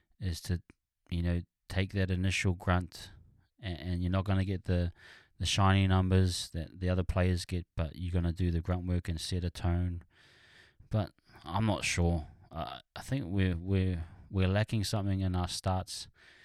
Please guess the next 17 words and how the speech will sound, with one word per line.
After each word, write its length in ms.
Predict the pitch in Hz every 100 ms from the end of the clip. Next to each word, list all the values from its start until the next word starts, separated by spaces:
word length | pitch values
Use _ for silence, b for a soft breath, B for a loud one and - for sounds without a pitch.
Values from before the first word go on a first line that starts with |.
| B B B -
You 120 | 98
know, 80 | 90
it's 200 | 90 -
evident 440 | 101 104 101 101
that 120 | 95 92
we 100 | 92
need 240 | 98 98
something 380 | - 87 92 90
more 260 | 90 92
in 60 | 90
our 140 | 90
starts, 480 | 87 - 92 90 -
and 120 | 98
I 120 | 98 85
ho-, 120 | 98 -
and 180 | 87 95
you'd, 140 | 95